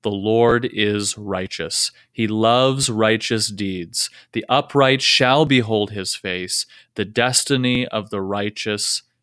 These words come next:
is certain. Three correct responses of God's people when the foundations of righteousness around them are crumbling. "In the Lord I take refuge.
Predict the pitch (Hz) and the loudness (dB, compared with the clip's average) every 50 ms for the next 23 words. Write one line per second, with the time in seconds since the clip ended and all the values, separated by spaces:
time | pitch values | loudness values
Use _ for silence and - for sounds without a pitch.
0 | _ _ - 107 101 - - - 104 95 - - - - - - - _ _ _ | _ _ -8 -4 -2 -2 -2 -2 -2 -4 -8 -10 -12 -18 -20 -20 -20 _ _ _
1 | _ _ _ _ _ _ _ _ _ _ _ _ _ _ _ - - - - 127 | _ _ _ _ _ _ _ _ _ _ _ _ _ _ _ -20 -8 -2 -2 0
2 | 123 131 143 156 170 170 175 170 - - - 127 107 104 101 110 120 135 143 - | 2 4 4 6 6 4 4 2 0 -4 -2 0 0 2 2 2 2 2 0 -2
3 | - 143 143 139 - - - 123 117 117 117 113 - - 117 110 107 - 98 98 | -4 -4 -2 -2 -2 -2 0 0 0 0 0 -2 -4 -4 -4 -4 -4 -6 -8 -8
4 | 98 - 101 101 104 101 - - - - 101 95 - - 92 87 85 90 - _ | -6 -4 -2 -2 -2 -4 -6 -8 -8 -8 -8 -8 -8 -8 -10 -10 -10 -12 -14 _
5 | - - _ _ - 107 107 104 104 - - 110 104 104 104 98 117 127 135 131 | -20 -20 _ _ -4 -2 -2 -2 -2 -2 -2 -2 0 0 0 2 2 2 2 2
6 | - 139 131 123 117 131 110 101 107 107 113 113 120 117 - 127 117 - - 120 | 0 0 0 0 0 0 0 0 0 2 2 2 0 0 -2 -4 -4 -2 -2 -2
7 | 117 113 - 120 113 107 104 101 101 101 98 98 98 101 95 95 101 - 98 98 | -2 -2 -2 -2 -2 -2 -2 -2 -2 -2 -4 -4 -6 -6 -6 -8 -8 -6 -6 -6
8 | 92 - - - 92 87 85 82 - - - - 110 - _ _ _ _ _ _ | -8 -8 -10 -10 -10 -10 -10 -14 -16 -18 -20 -20 -20 -20 _ _ _ _ _ _
9 | _ _ - 120 120 135 143 147 143 147 147 135 127 127 127 131 131 131 131 135 | _ _ 0 2 2 4 4 4 4 4 6 6 6 6 6 6 6 6 6 4
10 | - - 117 120 123 123 123 - - 117 113 117 - - 104 95 95 - - 95 | 4 2 2 2 2 0 -2 -2 -2 0 -2 -2 -2 -4 -6 -6 -6 -8 -12 -14
11 | 90 87 87 104 - - - | -14 -14 -14 -16 -18 -20 -20